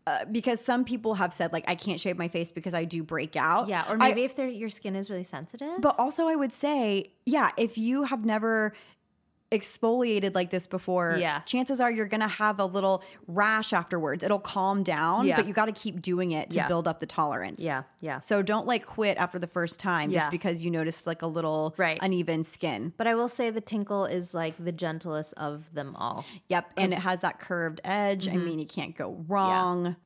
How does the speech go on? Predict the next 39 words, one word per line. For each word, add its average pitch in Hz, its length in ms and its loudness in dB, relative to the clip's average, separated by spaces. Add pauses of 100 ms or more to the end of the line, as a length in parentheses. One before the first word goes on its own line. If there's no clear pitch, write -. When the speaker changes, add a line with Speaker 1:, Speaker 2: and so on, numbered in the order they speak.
Speaker 1:
We 180 160 -2
are 170 80 0
Tinkle 175 720 -2
stans 151 920 -2
in 170 140 0
Speaker 2:
Tinkle 151 100 2
Speaker 1:
this 156 140 -2
house. 139 280 2
Speaker 2:
stans. 247 520 -2
Speaker 1:
Tinkle 202 260 -4
stans. 151 680 -6
Oh, 196 300 6
there 190 180 4
is 208 140 2
a - 40 2
Speaker 2:
Tinkle. - 80 -8
Speaker 1:
Twinkle 185 280 0
brand, 151 360 0
though. 151 240 -2 (100)
Speaker 2:
Oh. 196 240 0
Speaker 1:
Make 185 140 4
sure 208 140 0
you 190 100 4
know 180 120 4
the 175 60 2
difference. 156 460 -2
Speaker 2:
Yeah. 147 220 0 (220)
Speaker 1:
It's - 180 -2
not 170 380 4
Speaker 2:
Tinkle. 196 260 0
It's 160 60 2
Speaker 1:
Tinkle. 175 220 2
Speaker 2:
the 190 60 2
Japanese. 170 600 -4 (140)
So 202 300 -2 (400)
our 185 220 4
last 180 480 2
products - 720 -4 (180)
are 151 600 0